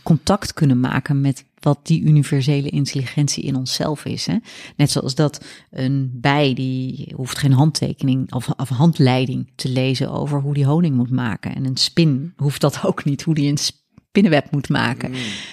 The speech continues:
Speaker 1: Maar dat is natuurlijk zo vernuftig, eigenlijk, als je kijkt naar hoe dat in het dierenrijk gaat. En voor onszelf als mensen is dat, hebben wij dat dus ook. En dat gaat heel erg over het intuïtieve. Het gaat om die andere lagen blootleggen. En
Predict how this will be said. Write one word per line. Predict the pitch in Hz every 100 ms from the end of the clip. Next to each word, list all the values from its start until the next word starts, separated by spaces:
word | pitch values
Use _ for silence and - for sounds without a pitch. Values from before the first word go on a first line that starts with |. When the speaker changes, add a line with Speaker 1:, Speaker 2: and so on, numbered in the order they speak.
| - _
Speaker 1:
Maar | 165
dat | 165
is | 160
natuurlijk | 175 165 -
zo | 180 185
vernuftig, | - 147 151 196 - - 240 -
eigenlijk, | - - - -
als | 143
je | -
kijkt | - 165 -
naar | 143 135
hoe | 147 151
dat | 139 -
in | 143
het | 139 123
dierenrijk | 160 185 127 127 -
gaat. | - 139 143 -
En | 143 135 - - - - _
voor | - 151
onszelf | 139 135 - 165 160 147 - -
als | 127
mensen | 147 165 170 - 113 - -
is | 139 135
dat, | 147 135 - - _ _
hebben | - 175 175
wij | 151 156
dat | 139 131 -
dus | 127 -
ook. | 135 131 - - - - - _ -
En | 135 135
dat | 151
gaat | - 110 113
heel | 147 131
erg | 131 -
over | 131 139
het | -
intuïtieve. | 143 135 131 - 196 180
Het | 127
gaat | 143
om | 139
die | 135 -
andere | 160 160 139
lagen | 135 147 156 - 131
blootleggen. | 131 147 196 - 127 - -
En | - 131 131